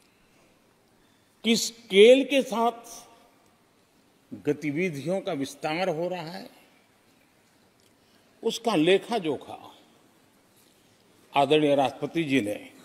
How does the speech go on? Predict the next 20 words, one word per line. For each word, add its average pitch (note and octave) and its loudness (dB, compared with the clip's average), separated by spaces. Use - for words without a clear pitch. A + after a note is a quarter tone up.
प्रस्तुत C3+ -8
किया A2+ -10
है। - -20
आदरणीय A3 4
राष्ट्रपति A3 2
जी B3 0
ने B3+ -4
भारत G#3+ 2
के A3 2
उज्जवल F#3 2
भविष्य E3 -6
को E3+ -6
ध्यान C#3+ -6
में F3+ -2
रखते C#3+ -6
हुए G3 -8
चार A3+ 6
मजबूत E3+ 2
स्तंभों D#3 -4
पर D3 -6